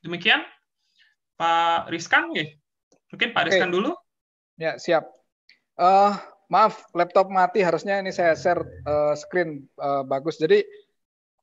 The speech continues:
Speaker 2: tadi kan saya, mungkin ini nanti bisa dilihat di, eh, YouTube, eh, Rizkan Lab ya. Eh, yang data pipeline, jadi kayak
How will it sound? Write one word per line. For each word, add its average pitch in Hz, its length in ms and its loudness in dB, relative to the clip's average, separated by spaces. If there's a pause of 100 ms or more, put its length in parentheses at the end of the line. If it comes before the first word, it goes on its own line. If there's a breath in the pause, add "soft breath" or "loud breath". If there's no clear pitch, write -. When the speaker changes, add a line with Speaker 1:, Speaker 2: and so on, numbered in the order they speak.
Speaker 2:
tadi 185 240 0
kan 220 160 2
saya, 202 400 4 (320)
mungkin 185 340 -4
ini 190 320 -4
nanti 170 220 0
bisa 160 240 -2
dilihat 151 480 -4
di, 143 400 -6
eh, 139 400 -8
YouTube, 139 400 -8 (240)
eh, 139 160 -4
Rizkan 147 320 -4
Lab 156 180 -2
ya. 143 160 -4 (380)
Eh, 139 480 -4 (1300)
yang 151 320 0
data 156 240 2
pipeline, 151 560 0
jadi 151 160 -4
kayak 151 240 -2